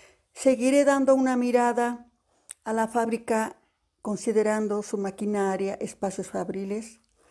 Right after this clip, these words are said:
y por último haré algunas consideraciones generales. Eh, la ponencia se sustenta fundamentalmente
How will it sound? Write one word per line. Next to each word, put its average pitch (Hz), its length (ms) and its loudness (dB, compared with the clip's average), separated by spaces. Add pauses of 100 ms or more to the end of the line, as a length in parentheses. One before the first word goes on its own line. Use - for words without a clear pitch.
(480)
y 226 100 0
por 240 220 2
último 269 520 0
haré 220 220 2
algunas 226 400 -2
consideraciones 190 920 -4
generales. 165 720 -2 (1120)
Eh, 208 500 0
la 226 200 0
ponencia 302 460 4
se 277 140 -4
sustenta 247 560 0
fundamentalmente 214 1200 -6